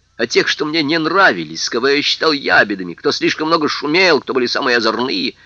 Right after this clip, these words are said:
«Они плохие дети и не заслуживают того, чтобы жить», бывало, скажет она.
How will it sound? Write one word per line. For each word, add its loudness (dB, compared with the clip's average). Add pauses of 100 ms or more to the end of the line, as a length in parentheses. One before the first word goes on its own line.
(300)
«Они -4
плохие -4
дети -8 (640)
и 2
не 2
заслуживают 0
того, 4
чтобы 2
жить», -4
бывало, -4
скажет -8
она. 0